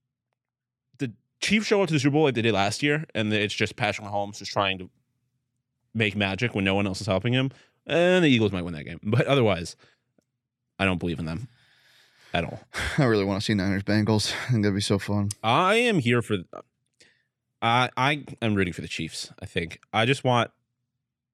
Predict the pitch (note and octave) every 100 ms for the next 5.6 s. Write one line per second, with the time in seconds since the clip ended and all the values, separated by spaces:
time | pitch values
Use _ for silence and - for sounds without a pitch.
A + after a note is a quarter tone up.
0 | _ _ _ _ G#2 G#2 A2 G2+ G2 -
1 | - _ G2 F#2 F#2+ F#2 F2 E2+ - -
2 | G#2+ E2 E2 _ _ A#2+ G#2+ G2 _ -
3 | G2+ F2+ - C3+ - A2 G2 G2+ F#2 G2
4 | F#2 F2 - F#2+ G#2 G2 C3+ C3+ D#3 F3+
5 | D3+ C3+ C#3 A#2+ C#3